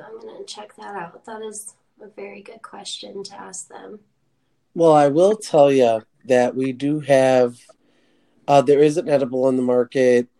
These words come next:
Speaker 2: um, for us, for sure. Well, there are a few, but there are, there's one that I really, really love, and that's the Vert edibles.
Speaker 1: Yeah.
Speaker 2: And those are strain specific.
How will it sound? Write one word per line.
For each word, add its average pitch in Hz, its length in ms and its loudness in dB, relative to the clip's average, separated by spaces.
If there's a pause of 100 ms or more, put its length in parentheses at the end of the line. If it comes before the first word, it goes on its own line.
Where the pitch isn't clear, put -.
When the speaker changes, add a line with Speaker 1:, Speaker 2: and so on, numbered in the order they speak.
(120)
Speaker 2:
um, 120 340 -2
for 123 240 0
us, - 500 -4 (380)
for 135 160 -2
sure. 143 220 0
Well, 170 180 6
there 202 140 6
are 180 140 4
a 147 40 -6
few, 127 300 -8 (420)
but 135 240 -6
there 147 180 0
are, 139 240 0
there's 143 320 -4
one 143 220 -6
that 139 100 -2
I 127 100 0
really, 123 300 -4
really 123 220 -2
love, 120 240 -6
and 120 100 -6
that's 120 280 -4
the 120 320 -2
Vert 127 400 4
edibles. 139 580 2 (580)
Speaker 1:
Yeah. 180 420 -10
Speaker 2:
And 127 600 4
those 131 400 6
are 127 320 4
strain 135 540 2
specific. - 680 -8